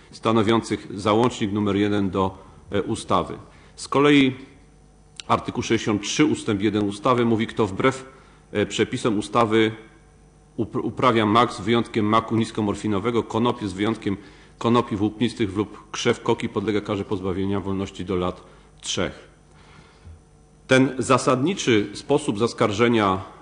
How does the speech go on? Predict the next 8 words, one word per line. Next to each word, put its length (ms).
e, 40
e, 320
prze-, 140
e, 40
ustawy, 640
e, 140
wymaga, 680
e, 40